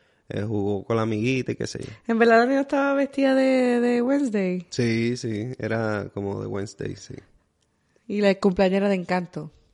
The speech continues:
Speaker 1: Ajá. Sí.
Speaker 2: Chévere.
Speaker 1: Había una mamá que se fue más rápido que todo el mundo, pero tenía una cara de abogecía. <laughs> Es que no, no había nada.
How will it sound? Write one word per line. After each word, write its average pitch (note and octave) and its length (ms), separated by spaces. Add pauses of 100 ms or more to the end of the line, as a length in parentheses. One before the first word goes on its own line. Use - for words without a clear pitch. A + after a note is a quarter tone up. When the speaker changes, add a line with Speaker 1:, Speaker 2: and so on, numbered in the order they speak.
(380)
Speaker 1:
Ajá. G#2+ 540 (920)
Sí. - 160 (1000)
Speaker 2:
Chévere. E3 480 (460)
Speaker 1:
Había A2+ 380
una D3+ 280
mamá C#3 600 (180)
que G#2+ 140
se G#2 140
fue G#2+ 720
más G#2+ 220
rápido G#2 480
que F#2+ 100
todo G2+ 140
el - 20
mundo, F#2 300
pero D#2+ 180
tenía F#2+ 260
una C#3 200
cara B2+ 640
de G2+ 100
abogecía. G2 760
<laughs> - 100 (1000)
Es G2+ 220
que B2+ 380
no, A#2 280
no G#2+ 200
había G#2 320
nada. A#2 680